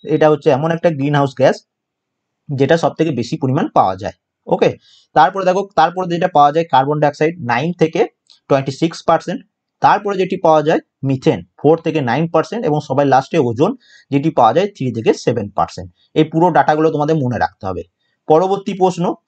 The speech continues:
নিম্নোক্ত কোন শব্দটি বায়ু দূষণের সাথে যুক্ত নয়? The flowing term is not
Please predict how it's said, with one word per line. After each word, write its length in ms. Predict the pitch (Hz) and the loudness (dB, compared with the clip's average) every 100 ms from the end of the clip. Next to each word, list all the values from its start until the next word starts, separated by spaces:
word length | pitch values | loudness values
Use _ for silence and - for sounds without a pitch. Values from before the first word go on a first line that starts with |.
| - | -4
নিম্নোক্ত 540 | 139 202 202 208 - | 0 2 0 -2 0
কোন 360 | 220 220 175 233 | 0 2 0 0
শব্দটি 640 | - 147 131 131 175 147 | -2 -2 -2 -4 -4 0
বায়ু 280 | 120 135 170 | 0 2 0
দূষণের 320 | 156 160 151 | -4 -4 -4
সাথে 300 | - 123 160 | -4 0 0
যুক্ত 340 | 117 117 - | -2 -8 -6
নয়? 220 | 117 95 78 _ _ _ _ _ - | -4 -4 -8 _ _ _ _ _ -6
The 160 | 135 143 | 0 0
flowing 280 | - 160 202 190 | 2 0 0 0
term 240 | 139 147 175 - | 0 0 -4 -6
is 80 | 139 | -6
not 240 | 131 143 | 0 2